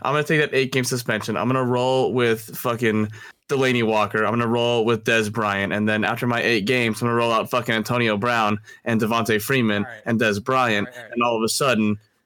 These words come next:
Speaker 1: <laughs>
Speaker 2: To push back on this, just for the funsies of, of talking about it,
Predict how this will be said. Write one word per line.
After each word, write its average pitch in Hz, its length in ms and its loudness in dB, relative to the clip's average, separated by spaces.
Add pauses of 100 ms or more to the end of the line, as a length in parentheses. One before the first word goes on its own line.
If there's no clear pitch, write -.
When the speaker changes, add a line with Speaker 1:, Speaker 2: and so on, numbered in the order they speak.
(280)
Speaker 1:
<laughs> - 960 -4
Speaker 2:
To 240 100 -2
push 269 240 -4
back 180 320 -2
on 151 140 -2
this, 139 180 -6
just - 240 -8
for 160 80 -4
the 143 100 -6
funsies 120 480 -4
of, 107 260 -8 (140)
of 117 380 -12
talking 117 360 -12
about 95 280 -8
it, 95 80 -12